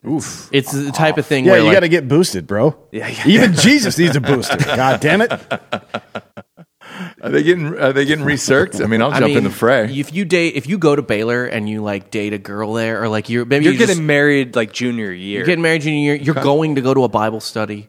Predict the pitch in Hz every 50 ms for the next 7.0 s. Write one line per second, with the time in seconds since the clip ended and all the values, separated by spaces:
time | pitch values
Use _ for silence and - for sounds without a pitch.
0 | _ - 80 87 87 78 76 76 69 65 64 - _ _ _ _ _ _ _ _
1 | 104 107 92 - - 120 117 107 120 110 - - 127 113 113 110 113 123 120 117
2 | - - - _ _ _ _ _ _ - 95 95 95 104 110 - - - - -
3 | - 131 131 120 151 135 - 175 175 190 165 160 180 180 180 165 170 151 143 143
4 | 165 151 156 147 135 131 147 165 147 123 120 - 123 113 120 120 120 117 - -
5 | - 85 87 95 - _ _ _ _ _ _ 131 165 165 156 160 165 151 - -
6 | - 151 147 139 - 131 131 123 117 98 - 117 107 101 98 92 90 85 85 82